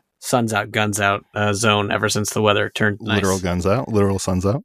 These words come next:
Speaker 1: Yes, literally both. Um, I've never been afraid of it 'cause I'm not afraid, like, someone's gonna come up and be like, "Hey, r-, it, rob me," or like, "Hey, I'm gonna shoot you and kill you."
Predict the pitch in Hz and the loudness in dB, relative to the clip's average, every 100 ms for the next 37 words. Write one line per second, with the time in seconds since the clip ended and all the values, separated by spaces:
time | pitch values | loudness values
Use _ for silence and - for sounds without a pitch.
0 | - 110 - - - 139 156 139 120 104 | 0 0 0 -6 -6 -2 2 2 0 -6
1 | - - - _ - 113 110 107 - - | -14 -18 -20 _ -2 0 2 0 -4 -12
2 | - - 156 202 190 151 143 - 131 139 | -16 -6 -2 2 2 0 -2 -2 -2 0
3 | 156 151 135 135 123 139 123 113 123 113 | 0 2 0 0 0 0 0 0 0 0
4 | 113 107 110 110 117 107 104 101 101 117 | -2 0 0 0 0 0 0 0 0 0
5 | 113 95 - - 107 120 87 - 117 127 | 0 -2 -10 -6 -2 0 0 0 -2 -2
6 | 143 139 143 147 143 131 117 147 151 117 | -2 0 0 0 0 0 -2 0 0 0
7 | 113 127 117 - 127 113 104 113 127 | -2 -2 -2 -2 -2 -2 -2 2 2